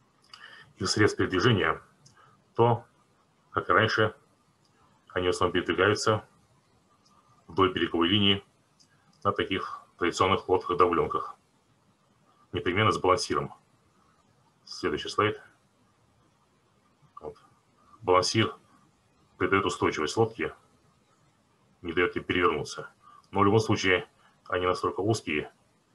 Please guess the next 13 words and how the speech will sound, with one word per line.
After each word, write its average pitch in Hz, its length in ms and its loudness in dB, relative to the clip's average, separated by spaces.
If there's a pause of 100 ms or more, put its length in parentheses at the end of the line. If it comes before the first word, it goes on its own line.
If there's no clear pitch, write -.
(280)
что 82 240 -4
раскачивать - 500 0
её 92 80 -4
всё - 140 -4
равно 92 160 0
нельзя 80 360 -2
слишком - 320 -10
сильно. - 360 -14 (1300)
Эти 113 160 0
лодки 113 260 2 (180)
тоже 90 240 4
слабо 90 320 4
изменились 85 560 -2